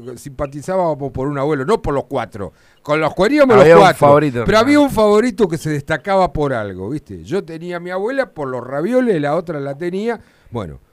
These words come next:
Speaker 1: por el huevo batido, una me hacía el huevo batido,
Speaker 2: Huevo batido,
Speaker 1: ¿viste? A la
Speaker 2: mira.
Speaker 1: mañana y era, yo me quedaba a dormir con ella, yo me lo, escuchar el batido nomás ya me ponía loco. ¿En qué se destacaba la abuela?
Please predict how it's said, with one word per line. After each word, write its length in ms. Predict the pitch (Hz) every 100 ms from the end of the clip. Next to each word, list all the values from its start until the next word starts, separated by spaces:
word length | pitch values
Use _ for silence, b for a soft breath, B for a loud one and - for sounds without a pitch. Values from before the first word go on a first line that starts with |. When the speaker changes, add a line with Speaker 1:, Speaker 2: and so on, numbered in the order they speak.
| _ _
Speaker 1:
por 180 | 123 127
el 80 | 131
huevo 300 | 156 175 160
batido, 440 | 147 139 233 170
una 180 | 147 147
me 80 | 139
hacía 220 | 123 151
el 60 | 143
huevo 360 | 143 143 127
batido, 360 | 123 127 - -
Speaker 2:
Huevo 180 | 135 101
batido, 220 | 110 92 123
Speaker 1:
¿viste? 220 | 175 135
A 40 |
la 80 | 127
Speaker 2:
mira. 80 | 131
Speaker 1:
mañana 440 | 147 185 226 170
y 140 | 135 151
era, 160 | 139 -
yo 160 | - 170
me 120 | 156
quedaba 160 | 151 151
a 20 |
dormir 260 | 147 156
con 120 | 139 185
ella, 120 | 185
yo 100 | 156
me 80 | 143
lo, 60 |
escuchar 520 | 110 107 139 139 190 139
el 240 | 139 139
batido 500 | 143 156 - 254 202
nomás 400 | 165 165 214 220 b 202 b b
ya 160 | - 170
me 120 | 170
ponía 280 | 143 139 127
loco. 380 | 104 85 - - _ _ -
¿En 200 | 143 151
qué 220 | - 233
se 160 | 226 185
destacaba 640 | 160 135 143 131 165 156
la 80 | 143
abuela? 400 | 110 90 73